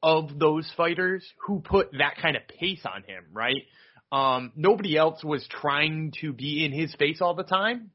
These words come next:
You know, there were people who tried to wrestle him. There were people who, you know, like, Edson Barboza tried to even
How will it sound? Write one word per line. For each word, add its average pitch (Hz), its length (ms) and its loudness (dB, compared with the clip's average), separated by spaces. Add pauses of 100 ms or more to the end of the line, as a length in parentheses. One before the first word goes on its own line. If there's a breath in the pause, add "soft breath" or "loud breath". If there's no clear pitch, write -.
You 151 160 -6
know, 131 100 0
there 160 120 0
were 147 80 0
people 151 260 -4
who 131 60 -2
tried 113 220 0
to 98 60 -12
wrestle 185 520 4
him. 180 100 -2
There 143 100 0
were 120 120 -4
people 135 500 -2 (360 loud breath)
who, 135 360 0
you 202 80 4
know, 202 80 6
like, 151 180 4
Edson 170 280 2
Barboza 156 480 -4
tried 139 240 -2
to 131 80 -6
even 135 320 -4